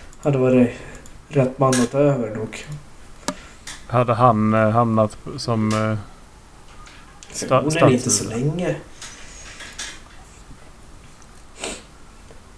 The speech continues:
Speaker 1: Den stora frågan blir väl vad,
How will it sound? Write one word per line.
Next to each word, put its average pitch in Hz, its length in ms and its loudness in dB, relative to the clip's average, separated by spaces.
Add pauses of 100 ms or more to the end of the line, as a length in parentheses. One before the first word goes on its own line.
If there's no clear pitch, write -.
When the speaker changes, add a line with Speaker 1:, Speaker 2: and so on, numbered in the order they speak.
(1300)
Speaker 1:
Den 139 100 4
stora 143 320 2
frågan 160 380 2
blir 127 240 4
väl 117 300 0
vad, 113 540 2